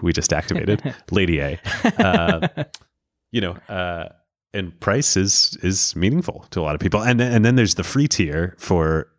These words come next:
Speaker 1: Amazon, which is you have complete control. It's a limited catalog, but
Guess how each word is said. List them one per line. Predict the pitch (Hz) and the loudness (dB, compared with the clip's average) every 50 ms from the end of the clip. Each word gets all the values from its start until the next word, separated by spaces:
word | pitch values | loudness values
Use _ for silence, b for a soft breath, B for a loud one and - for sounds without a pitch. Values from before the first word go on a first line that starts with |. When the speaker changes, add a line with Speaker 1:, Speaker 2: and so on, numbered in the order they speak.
| - - | -6 -2
Speaker 1:
Amazon, | 98 87 82 78 76 78 69 67 73 85 90 - - | 0 0 2 2 0 0 -2 -4 -6 -6 -6 -8 -4
which | - 92 90 - - 95 | 0 0 0 2 2 2
is | 87 82 78 76 - - - _ _ _ _ _ _ _ _ _ - - | 2 2 2 2 0 0 -2 _ _ _ _ _ _ _ _ _ -10 -6
you | 107 98 | -4 -2
have | 92 110 104 87 | 0 0 0 0
complete | - 104 92 - - 143 139 | 0 0 0 2 0 0 2
control. | - 120 101 - 82 80 80 | 2 2 2 2 0 0 0
It's | 98 90 104 | 0 0 0
a | 87 | 2
limited | 87 110 135 147 139 117 104 92 82 - - | 2 2 2 4 4 2 2 0 -2 -6 -4
catalog, | - 135 139 113 71 62 60 60 76 101 107 - B B B B B B | -2 0 0 0 -2 -4 -6 -8 -8 -8 -8 -10 B B B B B B
but | - 113 98 90 | -2 -2 -2 -2